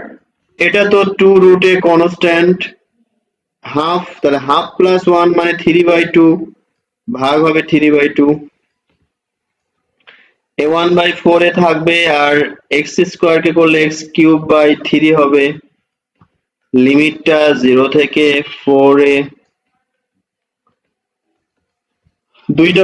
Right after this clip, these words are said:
উপরে উঠে গেলে four by three চলে আসবে এখানে, ফোর ভাগ থ্রি রুটে এক্স এর জায়গায় ফোর এ বসাও, four A to the power three by two minus one by তিন চারা বারো এ, এক্স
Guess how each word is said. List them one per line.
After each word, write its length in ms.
উপরে 220
উঠে 200
গেলে 220
four 240
by 100
three 280
চলে 260
আসবে 180
এখানে, 240
ফোর 340
ভাগ 220
থ্রি 300
রুটে 360
এক্স 220
এর 140
জায়গায় 280
ফোর 240
এ 100
বসাও, 280
four 300
A 20
to 140
the 160
power 260
three 240
by 180
two 200
minus 400
one 120
by 160
তিন 160
চারা 220
বারো 240
এ, 20
এক্স 140